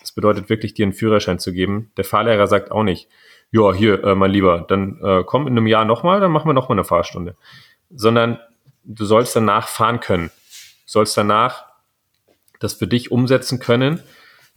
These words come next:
dass du für dich eigenständig mit dir selbst arbeiten kannst. Und wenn du dann noch Bock hast, mit nach Beirut zu kommen oder zu Explore zu kommen, das Ganze noch tiefer zu erfahren. Ich meine, die Innenwelt ist, ist, äh, so tief wie die Weltmeere, noch tiefer. Das ist,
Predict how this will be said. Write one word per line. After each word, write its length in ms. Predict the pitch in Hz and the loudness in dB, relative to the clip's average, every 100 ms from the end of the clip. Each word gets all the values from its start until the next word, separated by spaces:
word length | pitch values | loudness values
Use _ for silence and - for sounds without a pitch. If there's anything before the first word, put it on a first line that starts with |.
| - | -4
dass 180 | 104 | -4
du 80 | - | -2
für 200 | 110 117 | -2 -2
dich 340 | - 139 - - | 2 0 0 -2
eigenständig 1120 | 117 127 135 127 113 113 113 113 113 - _ _ _ _ _ _ _ - | 0 2 0 2 2 2 2 2 0 -18 _ _ _ _ _ _ _ -6
mit 160 | 117 123 | -4 0
dir 100 | 113 | 2
selbst 260 | 117 - | 0 0
arbeiten 380 | - 139 98 95 | -2 0 0 -2
kannst. 480 | - 90 90 - - _ - | -4 -6 -6 -12 -18 _ -6
Und 120 | 107 | -2
wenn 80 | 120 | 0
du 80 | 117 | 2
dann 120 | 107 | 0
noch 160 | 104 | 0
Bock 280 | - 131 - | 0 -2 0
hast, 380 | 92 - - - _ _ | -2 -2 -12 -20 _ _
mit 220 | 113 95 | -2 -2
nach 180 | 107 98 | 0 0
Beirut 280 | 104 98 104 | 2 2 0
zu 100 | 104 | -4
kommen 260 | - 95 92 | -2 -2 0
oder 180 | 101 | -2
zu 120 | - 110 | 2 0
Explore 360 | 104 - 117 | 0 2 2
zu 120 | - | 0
kommen, 260 | - 98 95 | -2 -2 -2
das 120 | 92 | -2
Ganze 260 | 117 104 113 | -2 -2 -2
noch 120 | 107 | -2
tiefer 280 | - 110 107 | -4 -4 -2
zu 120 | - | 0
erfahren. 400 | 95 - 95 87 _ _ _ _ _ _ - _ | 0 2 -2 -2 _ _ _ _ _ _ -20 _
Ich 120 | - 95 | -6 -2
meine, 180 | 101 | 0
die 120 | 98 110 | 0 2
Innenwelt 420 | 113 107 101 101 | 2 4 2 0
ist, 220 | 101 - | -4 -6
ist, 360 | 107 95 - - | -4 -4 -6 -4
äh, 340 | 98 90 90 - _ _ _ _ _ _ _ _ _ _ _ _ - | 0 0 -2 -8 _ _ _ _ _ _ _ _ _ _ _ _ -14
so 140 | - 101 | -6 -4
tief 300 | - 110 107 | -2 -2 2
wie 40 | |
die 120 | 98 | 4
Weltmeere, 500 | 98 - 101 87 85 | 4 2 0 0 0
noch 200 | 87 87 | 0 -2
tiefer. 460 | - 113 98 92 - | -2 -4 -4 -6 -6
Das 180 | 104 92 | -6 -4
ist, 360 | 107 - - | -4 -6 -10